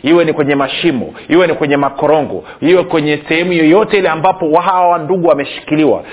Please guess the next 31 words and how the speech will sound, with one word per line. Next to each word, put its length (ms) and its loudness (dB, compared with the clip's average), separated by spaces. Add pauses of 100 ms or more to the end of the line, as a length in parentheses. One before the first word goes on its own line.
(100)
zindiko 540 0
ndo 120 2
limefanyika 580 0
la 100 0
kuwashikilia. 600 -2
Baba, 280 0
naagiza 580 -2
malaika 420 0
wanakwenda 480 0
sasa 220 -4
hivi 280 -2 (180)
katika 360 -4
jina 380 -2
la 80 0
Yesu 220 -4
Kristo, 260 0
wanakwenda 340 2
wanachoma 500 0
na 100 0
kuteketeza 680 -2
connection 480 -2
zote 200 2
hizo, 160 -4 (200)
wanazikata 600 0
katika 320 -2
jina 640 -2
la 140 0
Yesu 420 0
Kristo 340 -2
wa 100 4
Nazareth. 460 0